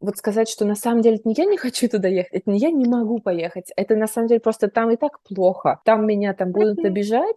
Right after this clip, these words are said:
Speaker 1: там меня никто не ждет, там вообще все плохие. И от этого как-то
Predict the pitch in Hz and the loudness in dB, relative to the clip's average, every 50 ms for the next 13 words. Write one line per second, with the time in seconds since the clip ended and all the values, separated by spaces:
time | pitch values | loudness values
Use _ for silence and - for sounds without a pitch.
0 | - _ 226 208 208 214 220 220 214 214 - - 214 202 202 202 196 196 - 220 | -6 _ -8 -6 -4 -4 -2 -2 -4 -4 -2 0 0 0 0 -2 -4 -4 0 2
1 | 240 294 359 - - 226 196 190 190 190 - - - 208 196 185 175 170 - - | 2 2 2 0 -4 -6 -4 -6 -8 -10 -10 -6 -2 0 2 2 0 -2 -6 -8
2 | - 196 185 - 180 180 - - - 359 392 311 - - _ _ _ - 202 196 | -6 -6 -2 -2 -2 -2 -2 -2 0 2 2 2 0 -4 _ _ _ -2 -2 -2
3 | 190 - 339 392 381 - 269 220 220 214 220 214 202 208 _ _ _ _ _ _ | 0 0 0 0 0 0 -2 0 2 2 2 2 0 -4 _ _ _ _ _ _
4 | - - 247 247 - _ - 220 | -6 -6 -6 -6 -4 _ -4 -4